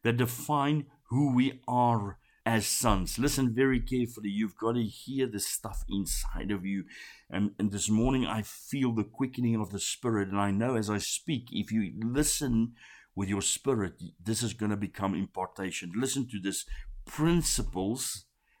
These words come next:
that define who we are as sons.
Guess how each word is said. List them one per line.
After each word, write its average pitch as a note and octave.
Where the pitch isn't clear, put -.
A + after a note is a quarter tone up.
that A2+
define A#2
who D3+
we C#3
are A#2
as A2
sons. G2